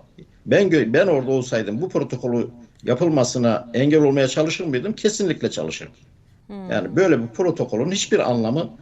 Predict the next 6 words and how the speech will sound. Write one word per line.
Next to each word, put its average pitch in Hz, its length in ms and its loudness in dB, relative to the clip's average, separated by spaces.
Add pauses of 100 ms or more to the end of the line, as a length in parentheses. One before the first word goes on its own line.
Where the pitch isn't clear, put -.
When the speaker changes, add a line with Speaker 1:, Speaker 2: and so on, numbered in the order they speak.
(600)
Speaker 1:
da 131 100 6
yoktu 180 520 0
son 120 240 -2
çeyrekte. 110 540 -4 (320)
Yani 82 200 -6
son, 123 340 -2